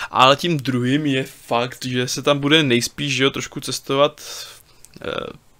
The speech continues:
jako světy a dimenzemi, protože se bude, eh, sfilmovávat komiksová událost Flashpoint, k-, která převra-, která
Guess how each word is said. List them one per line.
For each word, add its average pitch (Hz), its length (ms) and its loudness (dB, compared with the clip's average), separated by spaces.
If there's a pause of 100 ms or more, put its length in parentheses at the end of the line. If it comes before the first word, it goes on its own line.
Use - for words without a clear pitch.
(200)
jako - 160 -8
světy 135 640 -2 (100)
a 117 300 0 (720)
dimenzemi, 127 840 2
protože 123 400 -4
se - 120 -4
bude, 123 600 6 (180)
eh, - 120 -6
sfilmovávat 120 880 6 (120)
komiksová 120 400 2
událost 113 760 2
Flashpoint, 117 840 -2
k-, - 180 -12
která - 260 -4 (300)
převra-, 117 400 -2 (500)
která 120 340 2